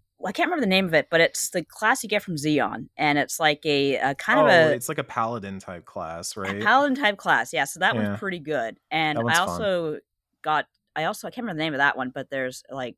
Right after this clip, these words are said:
Speaker 1: Gun Daddy's quest, uh,
Speaker 2: Yeah, Gun
Speaker 1: girl.
Speaker 2: Daddy's class is so
Speaker 1: That's a great one.
Speaker 2: cool.
Speaker 1: I'm using that right now, and I'm like, "Oh, this is so stupid. I love it. It's
Speaker 2: I
Speaker 1: completely useless. It's great."
Speaker 2: I put it on Uni and, like, got into a battle immediately afterwards, and it was, like, just a normal fight, and then all of a sudden Uni starts doing Cable's super from Marvel versus Capcom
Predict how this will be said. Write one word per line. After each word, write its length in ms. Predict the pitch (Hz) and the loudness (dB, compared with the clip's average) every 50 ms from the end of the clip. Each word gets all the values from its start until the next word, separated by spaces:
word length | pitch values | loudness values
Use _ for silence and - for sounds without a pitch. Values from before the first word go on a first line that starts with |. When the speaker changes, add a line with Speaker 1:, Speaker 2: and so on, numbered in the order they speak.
| - 135 | -14 -6
Speaker 1:
Gun 260 | 131 143 135 147 156 | -2 -2 -2 -2 -2
Daddy's 380 | 151 156 151 151 160 156 156 - | 0 0 0 0 0 -4 -8 -8
quest, 400 | - 180 160 165 170 - - - | -4 -2 -2 -2 -4 -8 -10 -8
uh, 60 | 151 151 | -6 -4
Speaker 2:
Yeah, 380 | 131 117 113 127 131 131 131 131 | -2 0 2 2 2 2 2 0
Gun 200 | 131 104 139 139 | 0 0 0 0
Speaker 1:
girl. 60 | 156 | 2
Speaker 2:
Daddy's 380 | 170 127 127 139 143 139 135 127 | 2 2 2 2 0 -4 -6 -4
class 400 | - 151 147 143 143 147 147 147 | -2 0 2 4 4 4 2 2
is 120 | 151 147 | 2 4
so 60 | 185 | 4
Speaker 1:
That's 180 | 180 196 208 208 | 6 4 4 2
a 60 | 196 | 2
great 260 | 170 180 185 185 180 | 4 6 6 6 6
one. 200 | 170 170 170 170 | 6 4 4 4
Speaker 2:
cool. 160 | 170 165 143 - - | 4 2 0 -2 -2
Speaker 1:
I'm 160 | 170 170 175 | -2 -2 -2
using 260 | 175 175 156 170 165 | -4 -4 -6 -4 -2
that 140 | 156 151 - - | -2 -2 -2 -2
right 160 | 143 143 - | -4 -4 -4
now, 160 | 135 135 131 | -4 -4 -4
and 80 | 127 123 | -4 -4
I'm 80 | 127 | -4
like, 160 | 127 123 127 - | -6 -6 -6 -2
"Oh, 120 | 139 143 | -2 -2
this 100 | 147 156 | -2 -2
is 100 | 170 151 | -4 -6
so 120 | - 165 151 | -6 -6 -6
stupid. 480 | - - - - - 170 147 - 139 127 | -6 -8 -10 -6 -6 -6 -4 -4 -6 -6
I 80 | 120 | -4
love 240 | 127 131 139 139 127 | 0 0 2 2 2
it. 100 | 131 - - | 2 0 0
It's 80 | 143 - | -2 -2
Speaker 2:
I 40 | 143 | -4
Speaker 1:
completely 300 | 135 - - 180 165 156 | -2 0 0 0 2 2
useless. 380 | 131 131 147 147 - - - - | 2 2 2 0 0 -4 -8 -8
It's 60 | - 131 | -8 -8
great." 300 | - 139 131 123 113 - _ _ _ _ _ | -6 -4 -4 -4 -6 -10 _ _ _ _ _
Speaker 2:
I 120 | - 143 151 | 0 2 2
put 240 | 147 - - 170 180 | 2 0 0 2 2
it 140 | 190 185 | 2 2
on 200 | - 151 147 143 | 2 2 2 2
Uni 540 | 135 120 120 120 123 127 139 143 147 147 151 | 0 0 0 0 0 0 0 0 0 -2 -2
and, 280 | 151 147 135 127 123 113 | -2 -2 -2 -2 -4 -4
like, 180 | - 123 123 | -4 -6 -2
got 240 | 117 127 113 110 123 135 | 0 0 0 2 0 0
into 280 | 135 - - 139 135 | -2 -2 0 0 0
a 40 | 120 | 0
battle 520 | 107 117 107 104 110 120 117 117 120 87 | 0 0 0 0 0 0 0 -2 -2 -2
immediately 560 | 104 120 120 113 110 107 117 127 123 120 117 - | -2 -2 -2 -2 -2 0 0 0 0 -2 -2 -2
afterwards, 720 | 87 98 101 - - 139 131 127 131 135 139 143 131 131 | 0 -2 -2 0 0 0 2 2 4 4 4 4 2 2
and 60 | 123 127 | 0 0
it 20 | |
was, 140 | 123 123 123 | 2 2 2
like, 120 | 135 131 | 2 2
just 200 | 123 - 139 - | 2 0 0 0
a 40 | 139 | 2
normal 300 | 127 117 117 123 131 123 | 2 2 4 4 2 2
fight, 280 | 120 - 110 113 117 117 | 2 2 2 2 2 2
and 100 | 113 120 | 2 0
then 80 | 113 | 2
all 100 | 113 123 | 2 2
of 60 | 127 | 2
a 40 | 127 | 2
sudden 240 | - - 160 151 135 | 2 2 4 4 4
Uni 260 | 120 113 113 127 131 | 2 2 2 2 2
starts 340 | 127 - - 131 120 117 - | 0 0 0 0 0 0 0
doing 200 | 131 123 123 123 | 0 0 0 0
Cable's 520 | 120 - - 110 107 107 120 120 120 117 - | -2 -4 -4 -4 -4 -2 -2 -4 -2 -2 -2
super 480 | - - - 120 110 - 127 127 123 | -4 -4 -4 -6 -8 -6 -6 -6 -6
from 180 | 117 - 123 113 | -6 -6 -6 -6
Marvel 320 | 107 104 104 113 117 117 117 | -4 -4 -6 -6 -6 -8 -8
versus 340 | 113 127 127 131 143 135 - | -8 -6 -6 -6 -6 -6 -6
Capcom 580 | - 135 120 143 147 - - 151 139 147 147 | -4 -4 -4 -4 -2 -2 -2 -2 -2 0 2